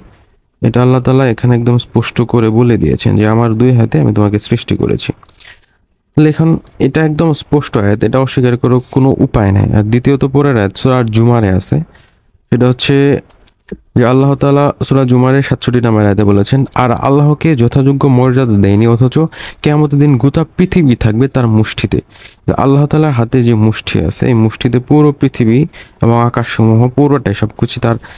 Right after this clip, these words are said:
একদম হাতের ভাঁজের মধ্যে থাকবে, একদম স্পষ্ট করা। এরপরেও যদি কেউ অস্বীকার করে, তাহলে সে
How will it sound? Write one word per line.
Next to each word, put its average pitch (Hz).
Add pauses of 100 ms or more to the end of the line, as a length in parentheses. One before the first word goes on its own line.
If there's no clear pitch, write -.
(140)
একদম 120
হাতের 113
ভাঁজের 113
মধ্যে 104
থাকবে, 104
একদম 156
স্পষ্ট -
করা। 92 (340)
এরপরেও 156
যদি 151
কেউ 151
অস্বীকার 131
করে, 101
তাহলে 120
সে 120